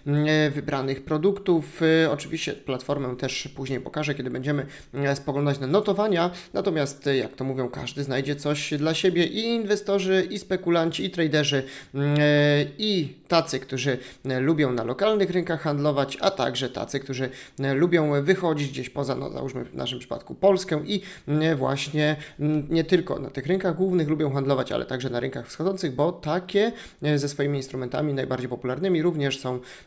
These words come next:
e, w ofercie tego, mm, brokera. Ale, e, przechodząc już do, mm, e, konkretów, e, może jeszcze szybkie podsumowanie sytuacji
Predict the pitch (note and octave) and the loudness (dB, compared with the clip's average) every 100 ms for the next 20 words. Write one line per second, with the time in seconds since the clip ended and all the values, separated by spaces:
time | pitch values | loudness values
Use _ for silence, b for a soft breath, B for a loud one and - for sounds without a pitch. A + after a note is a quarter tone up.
0 | C3+ C#3 C3+ - - B2 - C3+ C3 C#3 | -2 0 2 0 0 -2 -2 -2 -2 -4
1 | - B2 A#2+ B2+ - D3 C#3+ C#3+ D#3+ D#3+ | -6 -4 -2 -2 -2 0 0 2 2 6
2 | G3 D3+ - G#3 D#3+ B B B F#3 F#3 | 6 8 6 8 6 B B B 0 0
3 | G#3 A3 G#3+ F#3+ G3+ F3+ F#3+ F#3 F#3 B | -2 0 0 0 -2 4 4 4 0 B
4 | D#3 E3+ F3 F3 F3 F3 F3 F3 F3+ G3+ | 0 4 6 6 6 6 6 4 2 0
5 | G3+ F#3 D3 D3+ F#3 F#3+ - D#3+ E3 E3 | 4 4 4 4 2 2 0 4 4 4
6 | E3 E3 E3 - F#3+ F3 - E3 F3 E3 | 2 0 -2 -4 -4 -4 -2 -2 0 2
7 | D#3 G3+ F3 F3 D3+ E3 F3 E3 | 2 2 2 0 -2 0 0 0